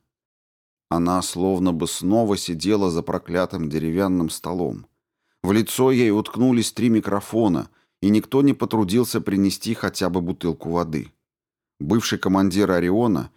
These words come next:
чувствовала себя обнажённой, уязвимой, словно стоило ей шелохнуться, кашлянуть,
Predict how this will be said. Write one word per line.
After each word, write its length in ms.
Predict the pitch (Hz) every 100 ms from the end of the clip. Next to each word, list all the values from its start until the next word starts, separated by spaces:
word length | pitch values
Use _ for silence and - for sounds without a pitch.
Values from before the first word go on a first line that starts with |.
| _ _
чувствовала 580 | - 135 - 110 113
себя 320 | 113 98 87 95
обнажённой, 840 | 87 104 98 107 92 64 57 - -
уязвимой, 880 | 98 95 90 104 120 92 53 - _ _ _ -
словно 460 | - 104 104 107
стоило 420 | 104 - 120 113
ей 200 | 110 110
шелохнуться, 840 | 101 - 113 117 117 135 127 - 58
кашлянуть, 760 | - 120 127 - 71 62 -